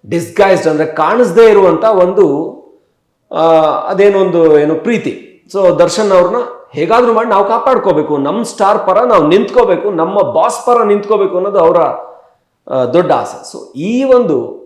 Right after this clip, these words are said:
ಅಭಿಮಾನಿಗಳ ಆಸೆ ಈ ಅತಿರೇಕಕ್ಕೆ ಹೋದಾಗ ಇದೆಯಲ್ಲ, ಈ ರೀತಿ ಘಟನೆ ಆಗುತ್ತೆ. ಪ್ರಥಮ್ ಕಂಡಾಗ, ಅವ್ರು ಸಿಕ್ಕಿದಾಗ, ಅವ್ರು ದರ್ಶನ್ ಬಗ್ಗೆ ಹಿಂದೆ ಬಹಳ ಸಂದರ್ಭಗಳಲ್ಲಿ ಮಾತಾಡಿದ್ದಾರೆ. ಅಂದ್ರೆ,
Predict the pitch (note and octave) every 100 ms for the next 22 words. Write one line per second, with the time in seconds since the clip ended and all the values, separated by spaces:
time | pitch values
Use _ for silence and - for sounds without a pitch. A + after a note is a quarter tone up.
0 | _ _ _ _ _ - D#3+ B3 C4 B3
1 | B3 A3+ E3 E3 G#3+ A#3 A#3 F#3 - A#3
2 | C4 B3+ A#3+ - F3 G3 F#3+ F3+ E3 B2
3 | A2+ F2+ D#3 D3 - - E3 G#3+ F3 F3
4 | F3+ A#2 - - - _ _ _ _ _
5 | _ _ _ _ _ _ _ _ - E3+
6 | G#3+ A#3+ A#3 - F3+ F#3+ F#3+ - F#3+ E3
7 | F#3+ F#3 F3+ F#3 E3+ E3 F3+ D3+ E3 G3+
8 | F3 F3 - A#3+ G#3+ G3 F#3+ G#3 F#3 D3+
9 | F#3 F3+ F3 F3 D#3+ D#3 D3+ F#3 C3 B2
10 | A2 G2+ - F#3+ G3 G3+ G3+